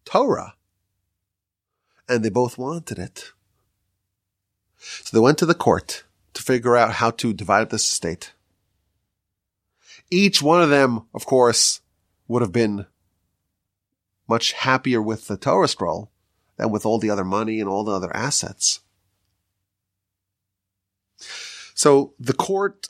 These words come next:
ruled that they have to make just a, a lottery, a rock, paper, scissor. Winner gets the Torah scroll.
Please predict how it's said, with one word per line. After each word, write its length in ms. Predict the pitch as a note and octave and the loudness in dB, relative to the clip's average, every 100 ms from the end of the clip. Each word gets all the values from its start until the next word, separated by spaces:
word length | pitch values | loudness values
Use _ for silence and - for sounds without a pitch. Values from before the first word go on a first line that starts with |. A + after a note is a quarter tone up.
| _ | _
ruled 960 | A#2 A#2+ F#3+ A#3 C#3+ C3 G3+ F#3+ - - _ _ | -8 -2 0 2 2 2 0 -2 -12 -20 _ _
that 140 | B2 | 0
they 80 | B2+ | 0
have 80 | B2 | 2
to 80 | |
make 220 | A#2 A2+ - | 0 0 0
just 440 | A2 G#2 - - - _ _ | 0 0 -4 -12 -16 _ _
a, 360 | F#2+ F2 F2 - _ _ _ _ _ _ _ _ _ _ _ _ _ - | -6 -2 -4 -6 _ _ _ _ _ _ _ _ _ _ _ _ _ -2
a 40 | |
lottery, 520 | A#2 B2 A2 F2 D#2+ _ _ _ _ _ _ _ _ _ _ _ _ _ | 2 2 2 -2 -6 _ _ _ _ _ _ _ _ _ _ _ _ _
a 120 | - G2+ | -10 0
rock, 280 | A2+ - | 0 0
paper, 240 | - B2+ A2 | 0 0 0
scissor. 460 | - F#2+ - - _ _ _ - | -2 -2 -2 -8 _ _ _ 0
Winner 240 | A#2+ A2+ | 2 4
gets 220 | G2+ F#2+ | 2 0
the 100 | - | -6
Torah 200 | F2+ F2+ | -8 -6
scroll. 320 | - - - | -6 -8 -14